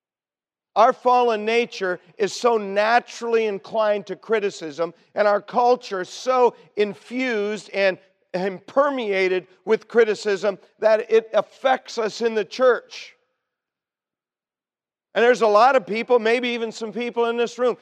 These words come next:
you've lost your hope for tomorrow. Listen, <laughs> as long as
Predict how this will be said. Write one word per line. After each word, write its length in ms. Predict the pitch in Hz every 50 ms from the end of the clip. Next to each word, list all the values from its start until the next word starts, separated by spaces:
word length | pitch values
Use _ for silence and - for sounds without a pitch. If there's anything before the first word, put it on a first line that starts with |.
| _ _ -
you've 240 | 185 247 269 247 202
lost 440 | 214 220 240 254 247 226 - - -
your 160 | 233 240 226
hope 360 | 196 220 240 247 233 - -
for 100 | 226 226
tomorrow. 500 | 226 226 233 240 254 262 240 202 - - _ _ _ _ _ _ _ _ _ _ _ _ _ _ _ _ _ _ _ _ _ _ _ _ _ _ _ _ _ _ _ _ _ _ _ _ _ _ _ _ _ _ _ _ _ _
Listen, 360 | - 269 294 - 247 247 180 - _ _ _ _ _ _ _ _ _ _ -
<laughs> 380 | - - 262 - - _ -
as 260 | - 233 240 - - 190
long 440 | 214 233 254 254 269 294 294 277
as 200 | 254 226 190 151